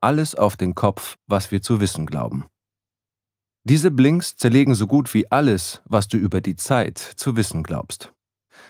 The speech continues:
Die Zeit vergeht an verschiedenen Orten unterschiedlich schnell.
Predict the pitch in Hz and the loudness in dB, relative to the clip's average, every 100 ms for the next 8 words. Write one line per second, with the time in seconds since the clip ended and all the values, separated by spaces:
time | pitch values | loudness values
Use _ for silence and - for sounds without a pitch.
0 | _ _ _ 110 - 151 160 92 - - | _ _ _ -2 0 0 0 -2 -4 -4
1 | 95 135 - 104 - 98 - 156 113 95 | 2 2 2 0 0 0 2 2 4 2
2 | - 110 107 104 92 - 147 110 - 110 | 2 2 2 0 0 0 0 0 -2 -4
3 | 95 87 - 127 90 - | -4 -6 0 0 0 -4